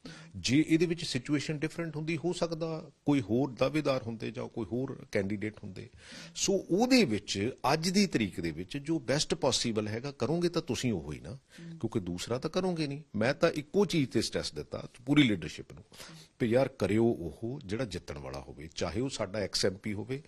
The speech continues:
Speaker 1: ਇਹਨੂੰ ਨੇਮ ਸੇਕ ਨਾ ਰੱਖਿਓ, ਉਹਦੇ ਨਾਲ ਸਾਡਾ ਨੁਕਸਾਨ ਹੋਊਗਾ, ਸਾਡੇ ਦੇਸ਼ ਦਾ ਨੁਕਸਾਨ ਹੋਊਗਾ।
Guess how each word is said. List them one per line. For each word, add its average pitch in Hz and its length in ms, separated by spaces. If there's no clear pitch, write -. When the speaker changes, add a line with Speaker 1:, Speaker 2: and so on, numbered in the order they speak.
Speaker 1:
ਇਹਨੂੰ 180 280
ਨੇਮ 127 320
ਸੇਕ 160 360
ਨਾ 73 240
ਰੱਖਿਓ, 113 400
ਉਹਦੇ 185 220
ਨਾਲ 147 180
ਸਾਡਾ 95 300
ਨੁਕਸਾਨ 78 440
ਹੋਊਗਾ, 101 360
ਸਾਡੇ 98 240
ਦੇਸ਼ 78 360
ਦਾ 90 100
ਨੁਕਸਾਨ 95 380
ਹੋਊਗਾ। 117 420